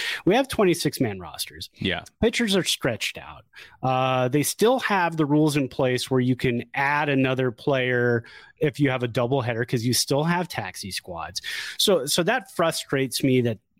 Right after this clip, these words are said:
Speaker 1: that is built in for the entire rest of the season, and you have many ball clubs who are past the eighty-five percent vaccinated threshold. So why are we still doing seven inning doubleheaders? That, that's what I don't quite understand. That's not baseball.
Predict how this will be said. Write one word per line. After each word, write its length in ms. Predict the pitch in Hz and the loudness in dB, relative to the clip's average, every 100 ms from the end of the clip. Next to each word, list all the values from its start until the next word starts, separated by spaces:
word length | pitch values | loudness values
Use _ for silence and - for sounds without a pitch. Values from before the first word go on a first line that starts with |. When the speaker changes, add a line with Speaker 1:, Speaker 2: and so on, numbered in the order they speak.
| _ _ | _ _
Speaker 1:
that 320 | 143 147 156 | 0 0 0
is 220 | 139 117 | 0 -2
built 400 | 101 135 127 123 | 0 0 2 0
in 200 | 143 120 | 0 0
for 220 | 113 - 123 | -2 -2 0
the 160 | 113 - _ _ _ _ - | -2 -6 _ _ _ _ 2
entire 720 | 160 131 - 175 190 180 139 | 2 2 0 2 4 4 4
rest 360 | 139 139 - | 2 0 -2
of 80 | 131 | -2
the 80 | 113 | 0
season, 520 | - 135 139 117 113 | 2 4 4 4 4
and 140 | 113 131 | 4 4
you 100 | 123 | 4
have 140 | 113 | 2
many 380 | 117 147 190 196 | 2 4 4 2
ball 240 | 131 110 | 0 -2
clubs 320 | - 123 110 | -2 -2 0
who 80 | - | 0
are 80 | 120 | 0
past 400 | 104 135 131 - | 0 -2 -2 -2
the 100 | - - | -4 0
eighty-five 600 | 135 135 - 123 117 117 | 2 2 2 0 0 0
percent 520 | 117 107 - 113 104 - - - - - | -2 0 0 0 -2 -6 -14 -14 -14 -2
vaccinated 760 | 123 127 127 - 123 117 107 104 | 0 2 0 0 0 2 0 0
threshold. 680 | 170 202 - 123 107 107 - - - - | 2 2 2 0 0 -2 -8 -16 -14 -4
So 540 | - 143 139 127 - _ _ _ _ _ _ - _ _ - - - - | 0 2 2 0 -4 _ _ _ _ _ _ -20 _ _ -20 -20 -18 -8
why 320 | 147 151 165 | 0 2 4
are 120 | 208 180 | 4 4
we 120 | 185 | 4
still 260 | - 190 | 4 2
doing 240 | 165 165 143 | 4 4 4
seven 340 | - 160 151 | 2 2 4
inning 240 | 147 139 123 | 4 4 2
doubleheaders? 640 | 143 127 113 143 95 98 | 0 0 0 -2 -4 -6
That, 260 | 127 127 - | -2 -2 -2
that's 300 | - 131 - | -2 -2 -2
what 120 | 127 113 | -4 -2
I 100 | 113 | -4
don't 180 | 104 | -6
quite 220 | - 117 107 | -4 -4 -4
understand. 480 | 101 101 - 95 110 | -6 -6 -6 -4 0
That's 380 | 170 202 - 156 | 0 0 0 -2
not 240 | 131 98 | -2 -4
baseball. 560 | 113 117 - 113 107 | -4 -4 -4 -2 -2